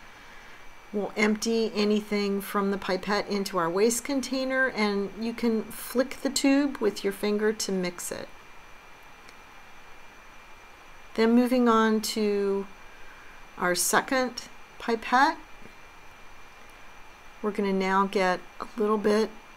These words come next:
of the dilution from that first tube, and we're gonna add two drops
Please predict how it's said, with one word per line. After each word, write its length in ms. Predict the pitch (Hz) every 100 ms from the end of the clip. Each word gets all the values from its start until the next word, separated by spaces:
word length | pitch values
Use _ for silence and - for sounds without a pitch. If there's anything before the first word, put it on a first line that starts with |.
| - -
of 440 | 208 208 190 190
the 480 | 202 196 185 180 185 185 - -
dilution 500 | 190 185 190 - 226
from 200 | 226 202
that 200 | 180 -
first 480 | - - 277 285 -
tube, 480 | - 233 220 226 233 - - - - - - - - - - - - - - - - - - - - - - - - - 208
and 120 | 208
we're 100 | 196
gonna 200 | 202 202
add 380 | 196 196 185 185
two 300 | - - 302
drops 760 | - 175 165 170 - - -